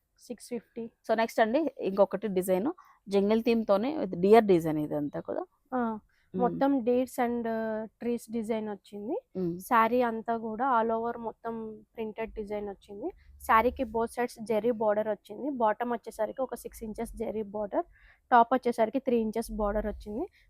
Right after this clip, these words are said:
Speaker 1: బ్లౌజ్ కూడా మీకు ప్రింటెడ్ వచ్చిందండి, మొత్తం డి-, ఇది జంగిల్ థీమ్ వచ్చింది.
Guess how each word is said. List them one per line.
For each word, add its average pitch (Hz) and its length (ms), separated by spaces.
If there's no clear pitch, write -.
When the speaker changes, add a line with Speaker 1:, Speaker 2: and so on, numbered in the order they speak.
Speaker 1:
బ్లౌజ్ 262 380
కూడా 294 160
మీకు 330 300
ప్రింటెడ్ 254 480
వచ్చిందండి, 208 540
మొత్తం 220 460
డి-, 226 240
ఇది 226 240
జంగిల్ 226 420
థీమ్ 233 240
వచ్చింది. 208 440